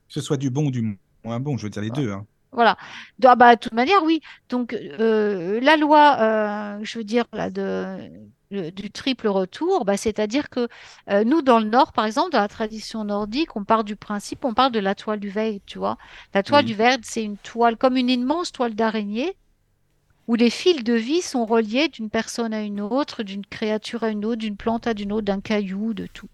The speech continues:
Speaker 2: Tout est relié par une immense toile. Et
Speaker 1: Mhm.
Speaker 2: tout est, tout est en, tu vois, en
Speaker 1: D'accord. Oui, oui,
Speaker 2: contact,
Speaker 1: je, je
Speaker 2: hein,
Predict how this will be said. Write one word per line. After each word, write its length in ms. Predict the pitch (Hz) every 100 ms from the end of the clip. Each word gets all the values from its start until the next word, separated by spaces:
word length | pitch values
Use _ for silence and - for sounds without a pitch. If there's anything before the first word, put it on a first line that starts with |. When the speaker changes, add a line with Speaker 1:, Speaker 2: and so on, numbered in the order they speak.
| _
Speaker 2:
Tout 240 | 285 -
est 60 | 226
relié 460 | 214 208 202 202 - - - _
par 180 | - 226
une 100 | 240
immense 380 | 247 269 320 -
toile. 380 | - 202 208 196 - _ _ _ _
Et 140 | 151 -
Speaker 1:
Mhm. 20 |
Speaker 2:
tout 240 | 359 359 359
est, 140 | 240 - _
tout 220 | - 339 285
est 140 | -
en, 800 | 247 233 220 220 214 208 208 202
tu 100 | -
vois, 260 | 226 240 359 _ _ _ - - 113 107
en 320 | 104 104 107
Speaker 1:
D'accord. 40 |
Oui, 80 | 123
oui, 160 | 175 170
Speaker 2:
contact, 180 | 202 123
Speaker 1:
je, 60 | 240
je 0 |
Speaker 2:
hein, 120 | 294